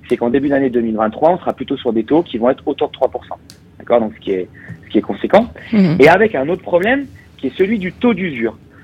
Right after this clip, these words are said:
Speaker 1: Le taux d'usure, euh, en fait, c'est un taux qui est délivré par la Banque de France, qui intègre, en fait, le coût d'un crédit plus, euh, ce qu'on appelle un T A E G, en fait, un taux, un taux global. Et en fait, la, la Banque de France dit,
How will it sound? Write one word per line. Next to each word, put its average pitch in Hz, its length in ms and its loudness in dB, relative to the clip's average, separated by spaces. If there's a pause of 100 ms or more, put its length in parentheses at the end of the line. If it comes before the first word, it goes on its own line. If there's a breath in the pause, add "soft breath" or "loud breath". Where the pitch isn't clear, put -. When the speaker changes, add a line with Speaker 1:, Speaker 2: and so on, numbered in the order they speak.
(120)
Speaker 1:
Le 123 120 2
taux 180 180 4
d'usure, 147 540 -2 (100)
euh, 113 160 4
en 113 100 -4
fait, 165 240 0
c'est 117 140 -6
un 110 80 -2
taux 160 160 -2
qui 123 160 -4
est 107 40 0
délivré 143 400 2
par 117 120 -4
la 107 100 2
Banque 110 200 -4
de 104 100 0
France, 190 300 4 (400 loud breath)
qui - 140 2
intègre, 135 400 4
en 117 60 -4
fait, 110 280 0
le 113 140 -2
coût 170 180 -4
d'un 160 140 2
crédit 127 520 -4 (200)
plus, 196 280 4 (480 loud breath)
euh, 101 100 4
ce - 60 -6
qu'on 123 80 0
appelle 120 180 4
un 107 80 2
T 147 180 4
A 139 120 6
E 127 40 2
G, 120 160 -2
en 175 80 -4
fait, 123 180 -6
un 107 80 -4
taux, 135 360 -2
un 117 100 -6
taux 131 140 -4
global. 123 400 0 (400 loud breath)
Et 127 100 4
en 143 80 0
fait, 240 220 0 (220)
la, 127 240 2
la 120 140 0
Banque 170 180 0
de 151 100 -2
France 202 280 -6
dit, 208 220 -6